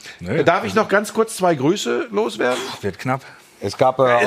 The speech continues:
Speaker 3: also,
Speaker 2: geht
Speaker 3: äh,
Speaker 2: schnell.
Speaker 3: ganz kurz,
Speaker 1: Drei
Speaker 3: es gab,
Speaker 1: Minuten.
Speaker 3: äh, äh, Post.
Speaker 2: Ach so.
Speaker 1: Drei Minuten haben wir
Speaker 3: Es gab
Speaker 1: heute.
Speaker 3: Post?
Speaker 1: Ja.
Speaker 2: Ja, ich würde aber ein, ganz kurz, stopp.
Speaker 1: Einmal die Fanpost
Speaker 2: Der ist
Speaker 1: bitte
Speaker 2: ganz
Speaker 1: rein.
Speaker 2: wichtig.
Speaker 1: Aber
Speaker 3: Das sind
Speaker 1: einmal
Speaker 3: drei
Speaker 1: kurz,
Speaker 3: Minuten.
Speaker 1: ich würde einmal hier was
Speaker 2: Ich
Speaker 1: sagen.
Speaker 2: möchte einen
Speaker 3: Während, während du suchst.
Speaker 1: Während du suchst.
Speaker 2: Okay, ja, dann
Speaker 1: Die
Speaker 2: mach.
Speaker 1: Fanpost
Speaker 3: Trailer?
Speaker 1: bitte einmal.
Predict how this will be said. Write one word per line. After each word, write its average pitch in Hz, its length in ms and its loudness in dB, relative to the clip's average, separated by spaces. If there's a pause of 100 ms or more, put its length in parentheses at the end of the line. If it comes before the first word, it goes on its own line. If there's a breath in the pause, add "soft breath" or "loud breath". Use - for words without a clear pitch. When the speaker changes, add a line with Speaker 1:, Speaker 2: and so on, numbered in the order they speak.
Speaker 3:
also, - 40 4
Speaker 2:
geht - 100 6
Speaker 3:
äh, 135 60 0
Speaker 2:
schnell. 226 220 6
Speaker 3:
ganz 131 200 2
kurz, 165 120 2
Speaker 1:
Drei 120 120 4
Speaker 3:
es 127 40 -4
gab, 143 140 4
Speaker 1:
Minuten. 139 640 2
Speaker 3:
äh, 123 140 2
äh, 117 40 0
Post. - 200 -4
Speaker 2:
Ach 202 40 -6
so. 180 280 -4 (120)
Speaker 1:
Drei 113 220 0
Minuten 165 300 -6
haben 117 120 -4
wir 107 60 -2
Speaker 3:
Es 104 40 -4
gab 143 160 2
Speaker 1:
heute. 180 100 2
Speaker 3:
Post? - 260 -4 (120)
Speaker 1:
Ja. 110 360 -6
Speaker 2:
Ja, 147 280 2
ich 143 160 -10
würde 180 200 2
aber 160 280 0
ein, 175 280 0
ganz 170 200 -4
kurz, - 200 -6
stopp. 143 180 2
Speaker 1:
Einmal 120 160 -2
die 113 100 -6
Fanpost 131 380 -6
Speaker 2:
Der 151 100 2
ist 151 80 -6
Speaker 1:
bitte 107 120 -6
Speaker 2:
ganz 156 240 0
Speaker 1:
rein. 143 60 -8
Speaker 2:
wichtig. 151 500 -6
Speaker 1:
Aber 123 180 2
Speaker 3:
Das 135 60 0
sind 143 60 2
Speaker 1:
einmal 165 140 2
Speaker 3:
drei - 100 4
Speaker 1:
kurz, 113 100 4
Speaker 3:
Minuten. 131 180 2
Speaker 1:
ich - 60 0
würde 151 180 2
einmal 156 200 2
hier 147 280 0 (300 loud breath)
was 131 140 2
Speaker 2:
Ich 160 60 -2
Speaker 1:
sagen. 196 160 6
Speaker 2:
möchte 254 380 0
einen 165 100 4
Speaker 3:
Während, 208 320 0
während 151 200 2
du 151 80 0
suchst. 160 500 -4
Speaker 1:
Während 165 300 0
du 185 60 0
suchst. 151 400 -4 (120)
Speaker 2:
Okay, 156 360 0
ja, 147 180 0
dann 135 140 -2
Speaker 1:
Die 123 40 -2
Speaker 2:
mach. 120 140 -2
Speaker 1:
Fanpost 123 280 -6
Speaker 3:
Trailer? 139 240 4
Speaker 1:
bitte 185 100 0
einmal. 170 140 -8